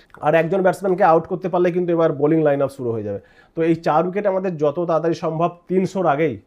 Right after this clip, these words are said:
সাউথ আফ্রিকাকে আমাদের বান্ডেল আউট করতে হবে। তারপরে কাজ শুরু হবে ভারতীয় ব্যাটসম্যানদের। এই পিচে যদি ভারতীয় ব্যাটসম্যানরা না খেলতে পারে, তাহলে উচিত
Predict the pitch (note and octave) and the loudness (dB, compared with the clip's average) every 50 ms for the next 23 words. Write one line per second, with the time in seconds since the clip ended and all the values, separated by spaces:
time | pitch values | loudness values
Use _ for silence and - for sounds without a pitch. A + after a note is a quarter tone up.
0 | _ _ - C3+ B2+ B2+ B2 C#3+ C3+ - D3 D3 D3+ C#3 D3 C#3+ C#3 C3+ B2+ C#3 | _ _ -6 -4 -4 -4 -4 -6 -6 -6 -6 -6 -4 -4 -2 -2 -2 -4 -6 -6
1 | C3 A#2+ B2 A#2+ A#2+ B2+ B2+ B2+ C3+ C3 - - C#3+ B2+ B2 - F3 D#3 D#3 D#3 | -4 -4 -4 -4 -4 -2 -2 -2 -4 -4 -6 -10 -10 -8 -4 -2 0 2 2 2
2 | F3+ G#3 A3+ A3 - _ _ _ _ _ - D3 F3 G#3+ G#3+ - - G#3 G#3 G#3 | 2 2 0 -2 -8 _ _ _ _ _ 2 4 4 4 4 2 2 2 2 2
3 | G#3 F#3+ E3+ F3 E3+ - - - F#3 F3 F3 F#3 F#3 D#3+ B2+ C#3+ D3+ D3+ D#3 E3 | 2 2 2 2 0 0 -2 -2 0 2 2 2 2 0 0 -2 -4 -2 0 0
4 | D#3 C#3+ B2+ B2+ - - D#3+ C#3+ C#3+ C3 A#2 G#2 - - _ _ _ _ _ _ | 0 0 0 -2 -2 -4 -4 -4 -2 -2 -4 -6 -8 -10 _ _ _ _ _ _
5 | - C#3 D#3 F#3+ A3 G3+ - G#3+ G3 - G3+ G#3 G3+ G#3 F#3 E3+ F#3 F#3 F#3 F#3+ | -2 0 0 2 0 -2 -4 -6 -6 -6 -6 -4 -2 -2 0 0 0 0 -2 0
6 | F3+ F3 E3+ - - F#3+ F3 E3+ F3+ E3 D3 C#3 D3+ E3+ D#3+ - F#3 E3+ E3 F3 | 0 -2 -2 -2 -2 -2 0 0 0 0 0 0 0 0 0 0 -4 -4 -4 -2
7 | D#3+ E3 C#3 A#2 G2+ G2+ - _ _ - B2+ C3 C#3 C#3+ D#3 D3+ D3+ D3 D3 - | -2 -2 -2 -2 -4 -8 -12 _ _ -2 -2 0 0 2 2 2 2 0 0 -2
8 | G#3+ A#3+ | -2 -2